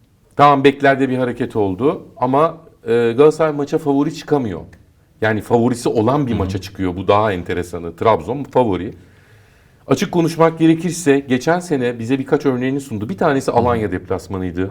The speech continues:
Speaker 1: Fatih Hoca'nın.
Speaker 2: Topu
Speaker 1: "Ben
Speaker 2: vermiş.
Speaker 1: kendi ilkelerimi,
Speaker 2: Hı hı.
Speaker 1: e, çiğneyecek şekilde bir anlayışla çıktım bu maça." dedi. İstediğinde bir sıfırlık skorla mı
Speaker 2: Evet.
Speaker 1: almıştı?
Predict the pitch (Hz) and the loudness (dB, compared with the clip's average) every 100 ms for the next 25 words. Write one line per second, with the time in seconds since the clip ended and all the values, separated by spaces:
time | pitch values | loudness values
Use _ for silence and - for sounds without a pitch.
0 | 117 104 95 104 90 95 113 - _ _ | -4 -2 0 0 -4 -6 -10 -14 _ _
1 | _ _ - _ - 101 110 104 104 104 | _ _ -20 _ -4 4 6 6 4 0
2 | 113 110 110 117 98 90 113 104 107 110 | -2 -2 -4 -6 -8 -6 -2 0 2 2
3 | 120 117 120 101 92 101 - - _ - | 0 -2 -4 -8 -6 -8 -12 -20 _ -8
4 | 98 95 92 90 110 101 101 143 165 - | -2 0 -2 -4 -2 0 2 4 4 0
5 | - 98 95 98 95 95 92 90 92 - | -4 -2 -2 0 0 0 0 -2 -6 -8
6 | - - 87 87 85 - 80 82 147 - | -12 -8 -6 -4 -4 -4 -2 -2 -2 -4
7 | 117 - 135 139 139 135 139 - - 120 | -4 0 2 2 2 0 -4 -10 -8 -8
8 | 131 - - - - 107 92 - - | -8 -10 -6 -4 2 4 4 0 -16